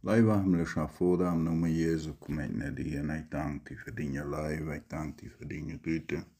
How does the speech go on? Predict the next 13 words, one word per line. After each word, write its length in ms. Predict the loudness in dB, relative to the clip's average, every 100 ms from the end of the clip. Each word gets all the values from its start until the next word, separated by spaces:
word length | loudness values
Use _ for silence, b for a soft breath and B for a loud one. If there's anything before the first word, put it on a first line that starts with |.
| _ B B B B B -4
Und 100 | -2
ich 180 | -2 2
bete 200 | 6 6
dir 200 | 6 0
auch, 100 | -4
dass 180 | -8 -6
du 140 | -6
an 120 | -6
diesem 360 | -4 -4 -4 -4
Tag 340 | -4 -6 -8
zu 80 | -10
uns 360 | -8 -8 -10 -8
redest. 460 | -8 -8 -14 -16